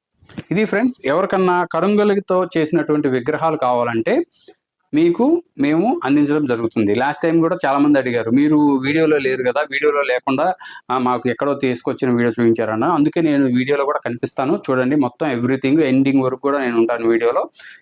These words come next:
ఇది కరుంగలితో చేసినటువంటి విగ్రహాలు, ఎవరికైనా కావాలంటే ఆర్డర్ పెట్టుకోండి, మీకైతే మనం ప్రొవైడ్ చేస్తాం. ఒరిజినల్, ఒరిజినల్ కరుంగలితో చేసినటువంటి విగ్రహాలు. ఇది ఫ్రెండ్స్, thank you, thank you so much.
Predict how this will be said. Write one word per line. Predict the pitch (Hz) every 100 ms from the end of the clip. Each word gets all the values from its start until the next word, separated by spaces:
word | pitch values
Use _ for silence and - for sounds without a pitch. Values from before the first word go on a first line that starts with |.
| -
ఇది | 143 247
కరుంగలితో | 139 135 131 127 127 127
చేసినటువంటి | 117 123 117 117 117
విగ్రహాలు, | 117 120 123 208
ఎవరికైనా | 135 123 123
కావాలంటే | 120 117 120 120 123
ఆర్డర్ | 120 113 110
పెట్టుకోండి, | 117 117 123 254 339 - - - -
మీకైతే | 131 - - 240
మనం | 165 156
ప్రొవైడ్ | 170 123 117 120
చేస్తాం. | 104 202
ఒరిజినల్, | 165 123 120 123 135 302 339 -
ఒరిజినల్ | 117 139 139 123
కరుంగలితో | 113 120 113 113 113
చేసినటువంటి | 104 110 104 107 107
విగ్రహాలు. | 107 107 110 180 - - _
ఇది | 147 202
ఫ్రెండ్స్, | 202 240 247 - _ -
thank | 151 160
you, | 226 240 - - 135
thank | 147
you | 156
so | 170
much. | 202 - -